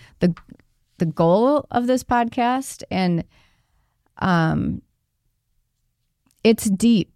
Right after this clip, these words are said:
and it, it's, it's a lot, but what we know is that by the power of Jesus, in the name of Jesus, we did a podcast on that, uh, this season too,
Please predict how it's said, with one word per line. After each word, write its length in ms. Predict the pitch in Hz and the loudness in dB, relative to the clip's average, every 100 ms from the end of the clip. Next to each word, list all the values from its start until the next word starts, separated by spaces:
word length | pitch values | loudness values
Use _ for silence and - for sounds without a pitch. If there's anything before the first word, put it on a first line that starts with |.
| - | 0
and 160 | 190 | 2
it, 140 | 185 - | 2 2
it's, 280 | 190 165 - - | 0 0 -2 0
it's 220 | 190 - | 0 2
a 80 | 175 | 0
lot, 840 | 160 160 165 151 180 269 - - - _ _ - | 0 0 0 0 0 -4 -8 -18 -20 _ _ -6
but 300 | 175 180 - | 0 0 2
what 240 | 185 180 | 0 2
we 160 | 185 175 | 2 2
know 380 | 170 170 170 - | 2 2 0 0
is 220 | 175 165 | 0 0
that 400 | 175 165 165 - - | 0 0 0 -4 -6
by 120 | - 165 | -2 0
the 80 | |
power 400 | - - 165 165 | 0 0 0 0
of 180 | 165 165 | -2 -4
Jesus, 720 | 151 165 156 156 170 - - - _ _ _ _ | -4 -4 -4 -4 -6 -8 -14 -20 _ _ _ _
in 120 | 160 | -2
the 60 | 160 | 2
name 240 | 170 226 | 2 4
of 80 | 208 | 4
Jesus, 380 | 156 156 160 - | 2 0 -2 -4
we 80 | 156 | -4
did 120 | 156 | -4
a 20 | |
podcast 560 | 151 160 156 180 175 165 | -4 -4 -6 -6 -6 -4
on 140 | 160 | -2
that, 320 | 160 160 160 - | 0 -2 -2 -6
uh, 260 | 165 170 - | -6 -4 -6
this 200 | 180 160 | -4 -4
season 360 | - 156 160 160 | -2 -4 -2 -2
too, 300 | - 170 160 | 0 -2 -2